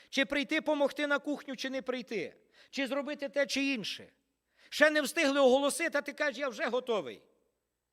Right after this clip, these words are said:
Я вже готовий». Тому що Бог любить, Бог, написано, вивідує щирість.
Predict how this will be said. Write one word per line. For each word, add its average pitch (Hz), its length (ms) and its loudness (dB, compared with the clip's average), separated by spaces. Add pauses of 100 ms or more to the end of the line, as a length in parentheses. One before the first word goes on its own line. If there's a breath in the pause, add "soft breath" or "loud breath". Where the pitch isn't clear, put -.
(200)
Я 240 180 2
вже 277 240 2
готовий». 208 520 -2 (1400)
Тому 285 260 2
що 262 200 -2
Бог 202 280 0
любить, 254 720 -2 (920 loud breath)
Бог, 285 400 2
написано, 240 520 -2
вивідує 233 640 -4
щирість. 180 540 -6